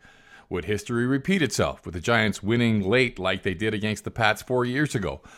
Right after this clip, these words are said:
Or would the Patriots avenge that loss that ruined their se-, their run at a perfect season, something only the nineteen seventy-two Miami Dolphins have done?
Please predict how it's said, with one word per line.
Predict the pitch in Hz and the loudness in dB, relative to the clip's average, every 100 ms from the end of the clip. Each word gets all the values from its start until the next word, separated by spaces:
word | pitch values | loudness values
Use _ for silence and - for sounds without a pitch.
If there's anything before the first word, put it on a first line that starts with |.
| - - - | -20 -20 -6
Or | 160 202 214 | 2 4 6
would | 170 | 4
the | 139 | 2
Patriots | 143 147 147 139 117 120 | 0 0 0 -2 0 0
avenge | 95 120 151 131 | 0 2 2 2
that | 110 92 90 | 2 0 0
loss | 78 67 87 104 | -6 -6 -6 -6
that | - 85 | -6 -6
ruined | 98 120 135 98 | 0 4 4 4
their | 98 85 | 2 0
se-, | - 143 120 | -2 -2 2
their | 110 | 2
run | 101 123 | 2 0
at | 101 | 0
a | - | -2
perfect | - 117 95 - | -2 -2 -2 0
season, | 139 92 87 - - | 0 0 -6 -8 -6
something | 131 110 113 | -4 -2 -2
only | 117 127 104 | 0 0 0
the | 98 | 0
nineteen | 110 104 117 101 | 0 0 0 0
seventy-two | - 104 95 - 98 | 0 0 -2 -2 -2
Miami | 92 101 104 107 | 0 0 0 -2
Dolphins | 123 170 165 90 | 2 2 2 -4
have | 90 73 | -6 -6
done? | 80 65 | -8 -8